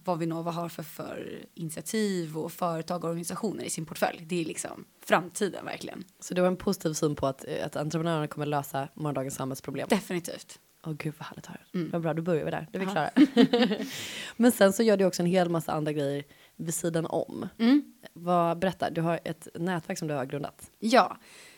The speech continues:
Speaker 1: Eh, så jag och en, min kompis Sofie Jonsson, vi grundade ett nä-, kvinnligt nätverk som heter W Empowerment för typ fyra år sedan nu. W Empowerment är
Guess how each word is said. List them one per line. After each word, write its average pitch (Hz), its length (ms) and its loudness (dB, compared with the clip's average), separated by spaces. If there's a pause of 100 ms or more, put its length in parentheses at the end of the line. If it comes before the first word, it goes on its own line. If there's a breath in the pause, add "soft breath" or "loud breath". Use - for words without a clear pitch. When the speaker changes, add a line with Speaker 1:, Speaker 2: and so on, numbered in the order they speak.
Speaker 1:
Eh, 180 260 2
så 196 140 0
jag 233 340 4
och 190 220 -6
en, 180 400 -6
min 190 120 0
kompis 175 320 -6
Sofie 269 340 -2
Jonsson, 285 400 -4
vi 190 240 -2
grundade 180 360 -2 (120)
ett - 240 -12
nä-, 175 220 -6
kvinnligt 190 320 -4
nätverk 185 360 -2
som 180 120 -4
heter 170 120 -6
W 175 140 -4
Empowerment 175 540 -6
för - 120 -16
typ 170 140 -10
fyra 165 280 -4
år - 80 -8
sedan 190 160 -8
nu. 220 200 -2 (580 loud breath)
W 190 240 2
Empowerment 180 720 2
är 170 480 -2